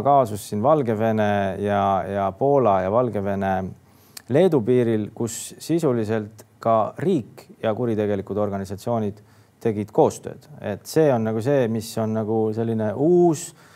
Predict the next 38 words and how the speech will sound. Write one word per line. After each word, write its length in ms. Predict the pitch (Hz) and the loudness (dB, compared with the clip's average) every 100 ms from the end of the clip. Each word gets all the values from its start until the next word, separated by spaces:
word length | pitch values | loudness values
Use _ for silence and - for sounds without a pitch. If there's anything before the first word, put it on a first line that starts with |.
| _ _ | _ _
ja 140 | 113 127 | -2 0
üsna 300 | 135 135 127 | 2 2 2
murettekitav 720 | 151 151 - 117 - 101 110 | 4 4 4 -4 -4 -6 -6
fenomen. 540 | 107 143 107 90 - - - - - - | 0 2 2 -2 -8 -12 -20 -20 -16 -6
Et, 480 | 104 101 - - 104 | -4 -4 -10 -4 0
äh, 1400 | 104 101 95 98 98 101 104 - - _ - _ - - - _ - | 2 0 -2 -6 -8 -10 -12 -14 -18 _ -20 _ -20 -20 -20 _ -16
mis, 240 | 131 123 - | -6 -6 -4
mis 180 | 135 - 135 | -8 -4 -2
viitab 260 | 147 - | -2 -2
ka 80 | 123 | 0
sellele, 320 | 160 160 123 | 2 4 2
et 80 | 117 | 0
noh, 140 | 107 - | -6 -8
sul 100 | - | -4
on 80 | 127 | 0
väga 160 | 131 135 | 2 0
raske 240 | 123 127 | 0 -4
seda 160 | 123 127 | -2 2
partnerit 460 | - - 95 87 | 2 2 -10 -8
sealt 160 | 95 - | -10 -6
poolt 180 | 95 - | -6 -4
leida. 260 | 92 80 - _ - - - _ _ - | -6 -6 -14 _ -20 -20 -20 _ _ -10
Ja 80 | 113 | 2
teine 180 | 190 202 | 4 4
pool 220 | 135 131 | 4 2
on 100 | 123 | 2
nagu 160 | 127 123 | 0 0
see, 140 | 156 135 | 0 0
mida 160 | 123 120 | 0 2
me 100 | 139 | 2
eelmisel 320 | 139 110 117 | 2 0 2
aastal 320 | 117 - 113 | 0 0 -2
nägime, 480 | 135 165 143 117 107 104 | 0 2 0 0 0 -2
äh, 560 | 92 - 113 107 101 - - - - - _ | -6 -8 -6 -4 -6 -8 -16 -20 -20 -20 _
lisaks 320 | 117 107 101 | -8 -6 -6
Ukraina 400 | 110 - 127 113 107 | -8 0 0 2 -2
sõjale 400 | 143 143 113 101 | 2 4 4 2
ja, 140 | 101 | 2